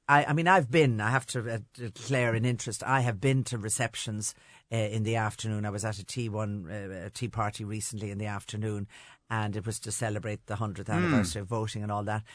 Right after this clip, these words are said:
Speaker 1: And, you know, f-, it was lovely. And I, i-, if it was five euros to have me there, I thought it was worth it.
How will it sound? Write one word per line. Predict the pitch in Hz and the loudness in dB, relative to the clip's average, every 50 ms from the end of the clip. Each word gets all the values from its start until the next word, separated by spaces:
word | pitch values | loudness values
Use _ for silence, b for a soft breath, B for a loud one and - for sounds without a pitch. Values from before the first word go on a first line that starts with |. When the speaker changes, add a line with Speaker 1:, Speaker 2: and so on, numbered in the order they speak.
| b b b b - | b b b b 0
Speaker 1:
And, | 147 143 139 110 - _ - | 0 0 0 -2 -6 _ -4
you | 175 180 | 0 2
know, | 180 151 151 - b b b | 2 2 2 0 b b b
f-, | _ - - - | _ -14 -8 -6
it | - 156 | -4 -2
was | 160 185 - 165 | -2 0 0 2
lovely. | 165 165 190 208 202 165 165 202 208 202 190 - b b b b _ _ - | 4 6 6 6 6 4 0 0 0 0 -2 -2 b b b b _ _ 2
And | 151 151 147 147 | 4 4 6 6
I, | 147 147 - | 4 2 2
i-, | - | 0
if | 147 101 - - - 151 135 - | -2 -2 -2 -2 -2 -4 -4 -4
it | 139 139 | -4 -4
was | 151 127 | -4 -2
five | - - 165 160 170 151 | 2 4 4 4 4 4
euros | 147 160 156 147 143 139 127 - - | 2 2 4 4 4 2 0 -2 -4
to | - - 123 - | -6 -8 -4 0
have | 117 131 139 120 120 | 2 2 2 4 4
me | 143 143 139 139 | 2 4 4 2
there, | 120 139 135 131 127 127 127 123 b b b b | 4 4 4 4 4 4 2 0 b b b b
I | - 135 131 | 2 2 4
thought | 143 139 131 127 | 6 6 6 6
it | 127 | 6
was | 127 123 - | 2 2 2
worth | 135 131 139 135 127 - - - | 2 4 4 4 2 0 -6 -6
it. | 110 104 | -6 -6